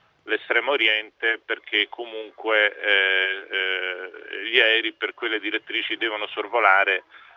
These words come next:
uno spazio aereo dove comincia a spostarsi la nuvola. Peraltro il vulcano è tuttora in eruzione, sicché è una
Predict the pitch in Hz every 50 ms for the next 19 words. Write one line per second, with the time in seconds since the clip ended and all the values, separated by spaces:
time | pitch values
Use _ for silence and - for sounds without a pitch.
0 | _ _ _ 107 107 110 113 - - - 117 110 - - 127 123 117 107 110 113
1 | 107 110 107 101 95 101 101 104 101 104 104 101 101 101 98 - - - 104 104
2 | 110 107 107 104 - - - 104 101 101 95 - 95 92 - - - 113 110 -
3 | - 120 110 107 - - - 110 101 110 113 135 135 110 101 95 92 - 107 110
4 | 120 127 - 117 110 101 95 104 107 107 - 113 110 113 120 117 104 - - 104
5 | - - 120 123 120 113 107 - _ - - - - _ _ _ _ _ 107 104
6 | 117 120 131 156 - - - 113 110 110 117 120 113 101 - - - 110 - -
7 | 113 110 117 113 - - 110 110 113 117 113 113 110 104 101 101